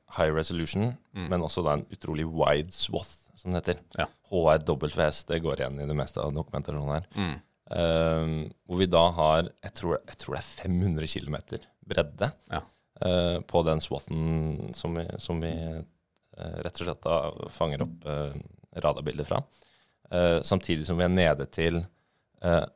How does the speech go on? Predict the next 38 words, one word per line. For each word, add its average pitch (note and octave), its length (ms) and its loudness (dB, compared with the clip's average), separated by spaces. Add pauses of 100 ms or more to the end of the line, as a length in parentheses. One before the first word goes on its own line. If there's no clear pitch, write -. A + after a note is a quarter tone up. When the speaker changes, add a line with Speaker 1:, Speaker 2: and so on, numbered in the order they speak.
Speaker 1:
ha-, - 340 -8
altså F2 240 2
null F#2+ 300 4
komma F#2 240 2
fem E2+ 280 4
til E2+ 400 0
tre E2+ 380 2
meter E2 440 0 (460)
nøyaktighet - 760 0 (120)
Speaker 2:
Mm. G2+ 400 2
Speaker 1:
på E2 240 4
de D#2+ 140 2
målingene D#2+ 380 0
vi F2+ 100 0
gjør. F#2+ 180 6 (420)
Speaker 2:
Ja. D#2+ 120 -8 (160)
Det F2 240 4
er A2+ 100 8
Speaker 1:
Eh, G2 40 4
Speaker 2:
vel F#2+ 120 2
det F#2 140 2
som F#2 140 -4
gjør E2 300 0
denne E2+ 220 -2
satellitten E2 460 -6
så E2 260 0
utrolig E2 300 -2
imponerende D2+ 380 -4
også, E2 180 -2
at F2+ 80 0
dere F2 220 -2
dekker - 280 -4
så D#2 160 -2
stort D#2+ 260 -8
område C#2+ 380 -4
på D#2 160 -4
en D#2 220 -2
gang. D#2 260 -2